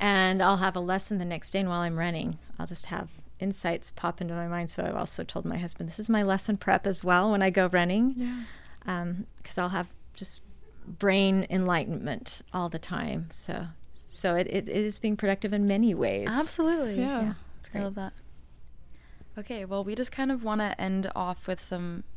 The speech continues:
Speaker 3: just some advice. What advice do you have for women, for students, um, trying to kind of push past the guilt, push past any sort of expectations? You kind of mentioned just get rid of those expectations, but what,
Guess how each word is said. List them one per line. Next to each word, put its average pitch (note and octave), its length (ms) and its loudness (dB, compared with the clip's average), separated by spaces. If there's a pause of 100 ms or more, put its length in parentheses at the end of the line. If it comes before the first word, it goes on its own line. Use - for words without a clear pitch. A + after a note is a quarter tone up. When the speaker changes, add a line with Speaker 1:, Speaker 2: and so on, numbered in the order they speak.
(340)
Speaker 3:
just - 200 -12
some G#3 140 -4
advice. F3+ 440 2
What F#3+ 140 4
advice F#3 400 0
do F#3+ 100 -4
you F#3 80 -2
have E3+ 360 2 (840)
for E3+ 320 -2
women, A3+ 420 4
for F#3+ 160 -4
students, G3+ 800 -2 (500)
um, E3+ 320 -4
trying F3+ 360 2
to - 80 -4
kind F3 300 0
of F3 440 -2 (440)
push F#3 220 2
past F3 280 -2
the D#3+ 60 -6
guilt, G#3+ 640 0 (420)
push F#3 280 0
past F#3 520 0 (200)
any F3+ 240 2
sort F3+ 160 -2
of F3 80 -2
expectations? F#3 1120 -4
You F#3 60 -4
kind F#3+ 220 0
of F3+ 80 -2
mentioned F3+ 460 -2
just - 300 -8 (240)
get - 100 -10
rid F3 140 2
of F3+ 80 0
those F3+ 140 2
expectations, F3+ 680 -4
but F3 180 0
what, F#3 220 6